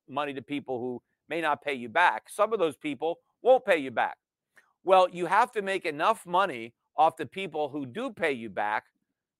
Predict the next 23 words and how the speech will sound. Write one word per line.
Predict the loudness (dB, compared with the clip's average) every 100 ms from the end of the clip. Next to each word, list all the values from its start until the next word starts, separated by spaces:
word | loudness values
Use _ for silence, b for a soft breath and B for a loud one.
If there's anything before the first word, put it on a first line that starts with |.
| _
to | -10 -10
cover | -4 2 4 4 0 0
the | 0
losses | 4 6 6 2 -10 -8
on | -8
the | -8
people | -10 -12 -10
who | -12
don't. | -8 -6 -8 -12 _ 2
That's | 2 4
what | 0 0
makes | -2 -6 -6
it | -2
work. | 4 4 2 _ _ _
So | _ -4
you | -4 -4
have | -2 2 0 0
to | -18
charge | -16 -4 2 6 8 6 4 0 -8 _ _ _ _ _ -6
the | -4 -2 -4 -2
guy | 4 4 4 2 -2 -6 _ _ -4
that | -2 2
has | 4 4 2 -2